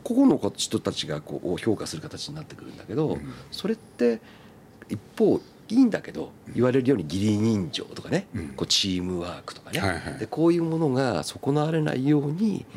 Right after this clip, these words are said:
Speaker 1: やらなきゃいけないので、
Speaker 2: うん。
Speaker 1: この日本の大事にしてきた
Speaker 2: 損なわれないようにするんですか。
Speaker 1: しなきゃいけないんじゃないですか。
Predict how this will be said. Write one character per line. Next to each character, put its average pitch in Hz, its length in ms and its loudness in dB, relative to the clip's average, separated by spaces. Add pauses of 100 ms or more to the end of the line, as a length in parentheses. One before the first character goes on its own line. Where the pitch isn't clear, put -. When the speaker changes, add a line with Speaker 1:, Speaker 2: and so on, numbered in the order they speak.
(140)
Speaker 1:
や 85 120 0
ら 85 80 -2
な 85 80 -4
き - 60 -10
ゃ - 20 -10
い - 40 -14
け - 80 -12
な - 100 -12
い - 100 -14
の - 100 -14
で、 92 320 -2
Speaker 2:
う - 40 -10
ん。 - 40 -8 (160)
Speaker 1:
こ 120 100 -2
の 131 160 2 (380)
日 110 80 4
本 135 300 4
の 85 120 4
大 107 200 2
事 - 60 4
に 127 40 0
し - 40 -2
て 208 40 4
き 214 60 4
た 208 60 4
Speaker 2:
損 202 60 4
な 202 60 4
わ 196 60 4
れ 196 100 4
な 190 200 4
い 170 40 4
よ 151 120 4
う - 40 4
に 117 80 4
す - 140 0
る 131 80 4
ん - 20 2
で 101 60 0
す - 80 -6
か。 - 60 2
Speaker 1:
し - 100 2
な 170 80 2
き 123 80 0
ゃ - 20 2
い 82 60 0
け 95 80 0
な 95 60 2
い - 20 0
ん 90 40 0
じ 82 60 -6
ゃ - 20 -8
な - 60 -10
い - 20 -12
で - 40 -12
す - 80 -6
か。 - 80 -6